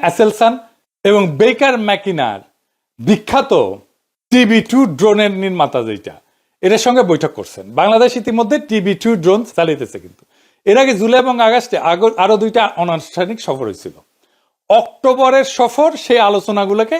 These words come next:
একটা আনুষ্ঠানিক রূপ দিছে। ঢাকা এখন নতুন প্রজন্মের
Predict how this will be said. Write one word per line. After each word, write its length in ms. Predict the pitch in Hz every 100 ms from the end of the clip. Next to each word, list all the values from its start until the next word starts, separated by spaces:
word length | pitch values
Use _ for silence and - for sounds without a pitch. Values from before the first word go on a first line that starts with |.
| 220
একটা 140 | 214 196 165
আনুষ্ঠানিক 400 | 147 - 175 196 180
রূপ 100 | 123
দিছে। 200 | 98 - - _ _ _ _ _ _ _ _ _ _ -
ঢাকা 340 | 196 208 240 233
এখন 160 | 240 247 277
নতুন 200 | 285 233 202
প্রজন্মের 600 | 165 175 160 135 107